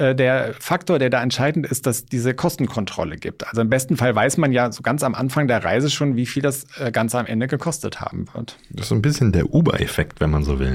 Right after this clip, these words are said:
Speaker 2: ne?
Speaker 1: Genau, Uber im, im, äh, Gegensatz zum Taxi, richtig. Ähm, trotzdem haben Kreuzfahrten auch ein großes Imageproblem. Die Schiffe verbrauchen Unmengen an Treibstoff und Strom und das wirklich nicht immer aus den saubersten Quellen.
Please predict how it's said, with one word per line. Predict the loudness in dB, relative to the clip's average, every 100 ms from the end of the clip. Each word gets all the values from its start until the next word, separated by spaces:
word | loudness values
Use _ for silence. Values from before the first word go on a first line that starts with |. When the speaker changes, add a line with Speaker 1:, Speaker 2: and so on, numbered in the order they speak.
| 0
Speaker 2:
ne? | -2 -2 -2
Speaker 1:
Genau, | 2 2 2
Uber | 2 2
im, | 2 0 0
im, | -2 0
äh, | -2 0
Gegensatz | 2 0 0 -2
zum | -2
Taxi, | -2 -6 -8
richtig. | -8 -8 -12 -14 -14 -14 -14 -12 0
Ähm, | 2 2 -2 -2
trotzdem | -2 2 2 2 -2 -4
haben | 2 2 2
Kreuzfahrten | 2 0 2 0 0 0 -2 0
auch | -2 0
ein | -2
großes | -2 -2 -2 -4 -2
Imageproblem. | 0 2 0 -6 -6 -2 -2
Die | 0
Schiffe | 0 0 0
verbrauchen | 0 2 0 2
Unmengen | 2 4 4 2 0
an | -2
Treibstoff | 0 0 0 0 0 0 -4
und | -4 -4
Strom | -2 2 2 2 -2
und | 0
das | 0 0 -6 -4
wirklich | 0 0 2
nicht | 0 0
immer | 0 0
aus | 0
den | 0
saubersten | 2 2 -2 -4
Quellen. | -2 0 2 0